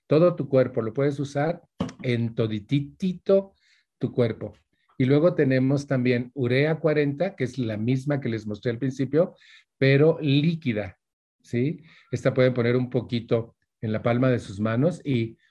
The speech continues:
frotar sus pies, sus talones, y se siente riquísimo. Les voy a decir también algo. A veces entre, entre los dedos tenemos ardorcitos o la piel se nos, eh, puede agrietar.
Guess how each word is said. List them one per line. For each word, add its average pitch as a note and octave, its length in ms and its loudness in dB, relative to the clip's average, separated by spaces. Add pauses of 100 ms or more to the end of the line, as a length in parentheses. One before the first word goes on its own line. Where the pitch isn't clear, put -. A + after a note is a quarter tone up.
frotar A#2 400 -2
sus C3 260 -6
pies, A#2 360 0
sus - 200 -8
talones, A2 720 -4 (280)
y B2 280 -4
se B2+ 220 -4
siente C#3+ 680 0 (320)
riquísimo. A2+ 840 -2
Les B2+ 160 -2
voy D#3+ 100 6
a G3 40 8
decir G3 240 -2
también D3+ 300 2
algo. A2+ 360 -2 (360)
A B2+ 120 -2
veces D3+ 400 2
entre, B2 500 -4
entre B2 200 -2
los A2 220 -4
dedos C3 480 2 (300)
tenemos C3 420 2
ardorcitos A#2+ 760 0
o A2+ 180 0 (280)
la A2+ 160 -4
piel A#2+ 220 2
se C#3 160 0
nos, A2+ 280 -4
eh, G#2+ 380 -6 (340)
puede B2 240 4
agrietar. A2+ 640 0